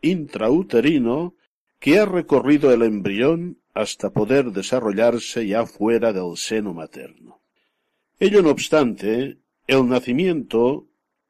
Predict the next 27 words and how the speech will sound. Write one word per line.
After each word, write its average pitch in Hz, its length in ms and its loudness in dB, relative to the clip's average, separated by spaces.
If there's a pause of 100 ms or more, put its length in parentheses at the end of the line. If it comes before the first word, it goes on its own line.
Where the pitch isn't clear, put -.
marca 147 840 2
una 147 260 4
fecha 156 500 -2
en 123 160 0
la 107 120 0
vida 131 380 2
de 104 140 -2
un 101 220 -4
hombre, 80 540 -2 (760)
hasta 113 400 0
el 98 180 -2
punto 123 640 2
que 87 160 -10
nadie 92 480 -2
que 95 140 -10
yo 127 120 0
sepa 104 600 -4 (400)
celebra 143 720 4
con 113 240 0
sus 98 240 -8
amigos 117 680 -2 (220)
el 113 180 0
momento 120 600 -2
de 117 100 0
la 98 160 -6
propia 107 420 -2
concepción. 98 840 -8